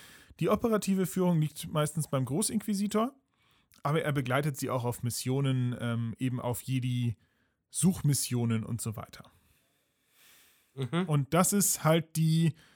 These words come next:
Speaker 1: die Aufgabe der Inquisitoren. Die wurden als Dun-, als Machtnutzer,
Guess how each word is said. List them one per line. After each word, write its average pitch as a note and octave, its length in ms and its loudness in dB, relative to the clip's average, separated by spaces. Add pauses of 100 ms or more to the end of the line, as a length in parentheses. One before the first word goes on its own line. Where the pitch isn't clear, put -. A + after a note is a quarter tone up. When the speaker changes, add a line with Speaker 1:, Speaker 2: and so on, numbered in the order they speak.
(1900)
Speaker 1:
die D3 220 -8
Aufgabe E3+ 540 4
der D3 160 0
Inquisitoren. D#3+ 960 0
Die C3+ 200 -4
wurden D3 340 -2
als C3 280 -6
Dun-, G3 340 0
als C3+ 280 -2
Machtnutzer, G#3+ 800 2